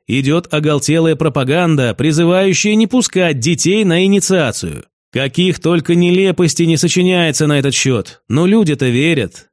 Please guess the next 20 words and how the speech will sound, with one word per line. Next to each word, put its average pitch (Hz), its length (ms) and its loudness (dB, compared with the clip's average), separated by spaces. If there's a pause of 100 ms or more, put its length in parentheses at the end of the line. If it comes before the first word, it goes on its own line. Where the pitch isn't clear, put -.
(140)
Плюс 147 420 0
начинают 226 500 0
образовываться 214 720 2
настоящие 208 680 0
кланы, 143 720 0
костяк 151 520 -2
которых 143 460 0
составляют 175 540 0
дворянские 196 600 0
фамилии 220 640 2
и 175 140 -2
семейства 156 640 0
преуспевающих 185 840 0
промышленников. 131 920 0 (320)
Они 170 300 0
оплачивают 240 640 0
обучение, 160 800 0
делятся 185 440 0
тайными 175 400 2
практиками, 143 800 -2